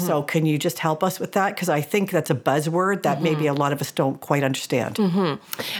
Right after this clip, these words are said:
Speaker 2: So you can tell from the title, cognitive behavioral therapy, is you're working on your thinking as well as your behavior, your
Speaker 1: Yes.
Speaker 2: action. And the theory or the thought behind it is that as I change my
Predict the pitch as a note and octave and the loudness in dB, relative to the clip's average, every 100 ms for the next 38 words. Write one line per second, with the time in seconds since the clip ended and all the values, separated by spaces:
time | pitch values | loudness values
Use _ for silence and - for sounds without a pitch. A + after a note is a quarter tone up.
0 | - G3 A3+ G3+ G3+ A3+ B3+ C#4 B3 F3 | -4 -2 0 0 0 0 0 0 0 0
1 | - D#3 D3+ D3 - D#3+ E3+ D3+ E3 D3+ | 0 0 0 0 0 0 0 -2 -2 -4
2 | - D#3 - D#3+ D3 D3 B2+ B2+ D#3 D3 | -2 -2 0 0 0 0 -2 0 0 0
3 | E3+ D3+ D3+ D3+ D#3+ D#3 E3+ E3 D#3 D3+ | 2 0 2 0 0 2 0 2 0 0
4 | C#3 - F3+ E3+ G3 F3+ D3 - D3 C#3+ | -2 0 0 2 2 2 0 -2 -2 -2
5 | D3+ C#3 C#3+ D3+ C3 B2+ - - E3+ D#3 | -4 -4 -2 0 -2 -2 -6 -2 0 0
6 | C#3 - - - - - - F#3 F3+ F3+ | -2 -4 -8 -8 -10 -10 -4 0 2 0
7 | F3+ F3 E3 D#3 F3 - - G#3+ G#3 G#3+ | 2 0 0 -2 -8 -12 -2 0 0 0
8 | F3+ E3 - F3 - D3 E3 E3 E3 D3+ | 0 -2 0 -2 -2 0 2 2 2 0
9 | - D3 D3 - D3+ D3+ D#3 E3+ - D#3+ | -2 -2 -2 0 0 0 -2 -2 -2 0
10 | D#3 D3+ F#3 D#3 D3+ D3 | 0 0 0 0 2 0